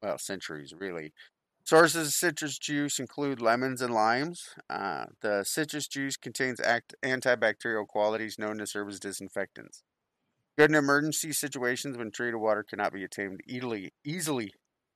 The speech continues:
Drops of citrus juice are used in commercial water treatment products when they are known to help in the process of water purification. However, again, you still need to filter it. These just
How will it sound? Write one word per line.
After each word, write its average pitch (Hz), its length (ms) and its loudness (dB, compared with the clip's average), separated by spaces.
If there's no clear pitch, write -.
Drops 143 300 10
of 131 80 -6
citrus 147 400 -2
juice 143 340 -6
are 127 40 -6
used 123 200 -4
in 120 80 -4
commercial 117 460 -6
water 113 260 4
treatment 147 440 -4
products 156 440 2
when 135 80 -6
they 123 80 -4
are 113 80 -2
known 113 240 -2
to 120 60 -4
help 113 200 0
in 107 40 -12
the 107 80 -6
process 104 480 0
of - 80 -16
water 101 240 0
purification. 95 840 -6
However, 196 440 10
again, 131 460 8
you - 40 -16
still 165 260 4
need 143 180 2
to 123 60 -4
filter 127 420 0
it. - 100 -12
These 131 220 -2
just 151 240 0